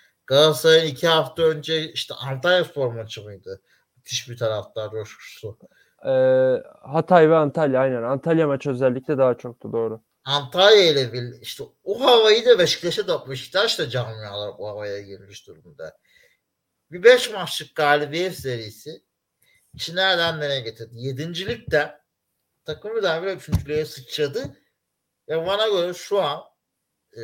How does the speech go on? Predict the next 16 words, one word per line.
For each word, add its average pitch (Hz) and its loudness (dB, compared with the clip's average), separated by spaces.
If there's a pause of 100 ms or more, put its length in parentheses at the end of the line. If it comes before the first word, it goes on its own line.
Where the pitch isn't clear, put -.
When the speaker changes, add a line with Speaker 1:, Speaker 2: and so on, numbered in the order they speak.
(460)
Speaker 1:
ikincilik 170 -12
ye-, 147 -2 (180)
ola-, 127 -8
ikincilik, 160 -12
e, 117 -14
konumunda 123 -4 (600)
puan 175 -2
olarak 185 -2
daha 180 2
arkada 147 -4
olsa 139 -4
da 202 -2
Fenerbahçe'den 160 -6
daha 123 -2
avantajlı 98 -10
durumda. 80 -20